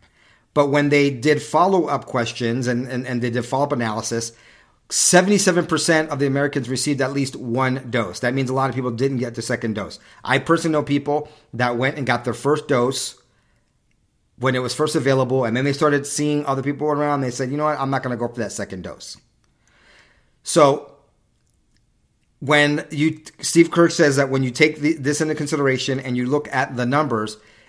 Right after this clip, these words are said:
it actually means that twenty-six percent of the people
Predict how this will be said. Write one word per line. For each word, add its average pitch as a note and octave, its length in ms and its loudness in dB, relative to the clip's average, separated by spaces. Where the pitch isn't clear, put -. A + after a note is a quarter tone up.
it B2+ 120 0
actually E3 360 4
means C#3+ 400 0
that A#2+ 400 0
twenty-six F3+ 840 2
percent C#3+ 680 -2
of B2+ 160 -4
the B2+ 80 -4
people A#2+ 600 -4